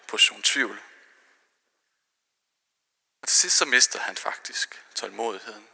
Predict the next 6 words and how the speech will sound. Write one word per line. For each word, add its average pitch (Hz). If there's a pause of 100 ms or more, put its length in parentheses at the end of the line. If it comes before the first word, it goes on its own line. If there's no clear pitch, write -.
(920)
Han 139
får 139
sendt 123
nogle 117
folk 156
afsted 135